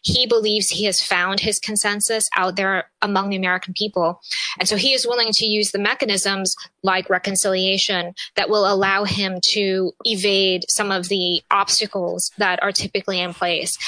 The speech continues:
There might be other policy objectives that he has where he decides his audience is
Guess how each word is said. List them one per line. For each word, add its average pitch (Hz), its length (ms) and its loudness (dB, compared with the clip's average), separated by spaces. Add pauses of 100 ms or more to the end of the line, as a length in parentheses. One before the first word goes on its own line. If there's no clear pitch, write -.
(220)
There 233 180 2
might 247 260 0
be 277 160 -2
other 247 200 2
policy 247 460 0
objectives 202 480 -2
that 190 140 -2
he 185 160 -4
has 190 440 0 (240)
where 196 180 0
he 262 220 0
decides 214 440 0
his 214 240 0
audience 190 600 0
is 196 480 0